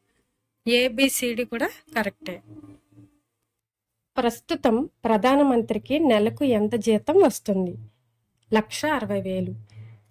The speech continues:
ఏ నిబంధన ప్రకారం ప్రధానమంత్రి రాష్ట్రపతికి సలహాలు ఇస్తాడు?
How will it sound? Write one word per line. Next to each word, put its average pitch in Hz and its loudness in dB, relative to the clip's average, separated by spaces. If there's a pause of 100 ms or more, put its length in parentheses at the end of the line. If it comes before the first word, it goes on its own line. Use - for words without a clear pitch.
ఏ 269 6
నిబంధన 226 0
ప్రకారం 202 -4
ప్రధానమంత్రి 240 0
రాష్ట్రపతికి 214 -6
సలహాలు 208 2
ఇస్తాడు? 185 -2